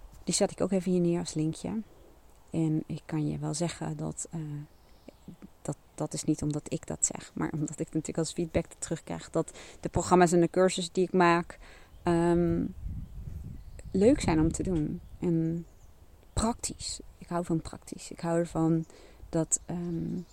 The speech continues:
ja, dat er meteen iets met je gebeurt. Dat je meteen door het luisteren van bijvoorbeeld de eerste audio, de les, meteen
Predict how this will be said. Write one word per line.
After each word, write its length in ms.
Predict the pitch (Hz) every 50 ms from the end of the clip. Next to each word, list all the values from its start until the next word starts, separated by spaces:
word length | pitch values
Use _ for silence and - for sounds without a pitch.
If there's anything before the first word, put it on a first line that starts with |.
| - - - - - - - - - - - - - - - - - - - - -
ja, 200 | - 233 220 202
dat 180 | - 190 190 -
er 100 | 202 190
meteen 280 | 190 190 - 220 226 220
iets 120 | 190 -
met 140 | 208 196 -
je 60 | -
gebeurt. 400 | - 180 180 196 185 160 - -
Dat 120 | 190 -
je 60 | - 190
meteen 440 | 185 185 - - 202 196 202 202
door 120 | 180 185 180
het 80 | 175
luisteren 540 | 185 180 170 180 190 202 - - - - 185
van 140 | - - 180
bijvoorbeeld 300 | 180 170 175 170 165 175
de 60 | - -
eerste 300 | - 180 170 - - -
audio, 380 | - 175 175 175 170 170 170 170
de 60 | 175
les, 360 | 170 - 170 180 - - -
meteen 540 | - 196 190 - - 254 262 269 262 254 247